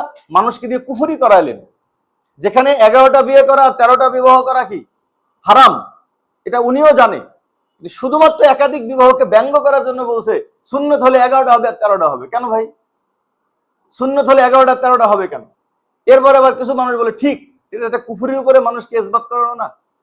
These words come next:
যেখানে ডাইরেক্ট শরীয়তে নিষেধ যে উম্মতে মুহাম্মদী চারটার উপরে করতে পারবে না কখনোই, মানে চারজন স্ত্রী বেশি রাখতে পারবে না, সে জায়গায় যদি আমরা বলি করতে হলে এগারোটা নাই তেরোটা, মানে ইঙ্গিত দিয়েছে আল্লাহ রসুল যেহেতু করেছেন, অতএব তোমরা যদি খালি মনে করো রসুল করলেই সুন্নত,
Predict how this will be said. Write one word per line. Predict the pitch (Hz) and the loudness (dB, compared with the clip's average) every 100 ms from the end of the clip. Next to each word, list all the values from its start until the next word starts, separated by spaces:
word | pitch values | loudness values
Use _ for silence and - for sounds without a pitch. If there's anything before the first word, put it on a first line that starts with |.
| _ 139 | _ -10
যেখানে | 190 262 | -6 -4
ডাইরেক্ট | 202 202 254 294 | 4 6 6 2
শরীয়তে | - 262 269 262 | 2 2 2 0
নিষেধ | 240 285 - - - _ _ | 0 2 2 -2 -20 _ _
যে | 196 | -8
উম্মতে | 240 277 285 | -4 0 0
মুহাম্মদী | 262 247 262 269 269 | 2 2 0 0 -4
চারটার | 285 240 240 254 | -2 -2 0 0
উপরে | 254 254 | 2 0
করতে | 247 226 247 | -4 -4 0
পারবে | 226 226 247 | 2 2 2
না | 269 | 0
কখনোই, | - 240 233 190 - _ | 0 -2 -4 -8 -12 _
মানে | - 175 | -18 0
চারজন | 214 220 254 254 | 2 2 2 -4
স্ত্রী | 247 254 254 | -8 -12 -10
বেশি | 233 | -4
রাখতে | 247 233 262 | -4 -4 -2
পারবে | 294 269 | -2 -2
না, | 226 139 - _ _ _ _ | -4 -6 -10 _ _ _ _
সে | 220 | -2
জায়গায় | 226 269 294 | 2 4 2
যদি | 294 | 2
আমরা | 285 277 269 | 0 2 2
বলি | 262 254 | 2 0
করতে | 254 262 262 | 0 0 2
হলে | 262 262 | 2 4
এগারোটা | 247 247 262 254 | 2 2 2 2
নাই | 240 233 | 0 -2
তেরোটা, | 233 214 190 139 - _ _ | 0 0 0 -2 -4 _ _
মানে | 254 254 | -12 -8
ইঙ্গিত | 269 269 233 | -6 -8 -8
দিয়েছে | 247 240 | -8 -4
আল্লাহ | 226 247 247 | -4 -2 -4
রসুল | 226 240 226 | -6 -10 -6
যেহেতু | 226 226 | -6 -6
করেছেন, | 220 220 214 208 190 _ _ _ _ | -8 -8 -6 -8 -10 _ _ _ _
অতএব | - 220 | -4 -2
তোমরা | 220 220 226 | -2 -2 -2
যদি | 226 | 0
খালি | 226 | 0
মনে | 220 226 | -2 -2
করো | 220 214 | 0 0
রসুল | 202 226 | -2 -6
করলেই | 226 202 175 247 262 | -4 -4 0 0 -2
সুন্নত, | 247 240 233 | -8 -10 -10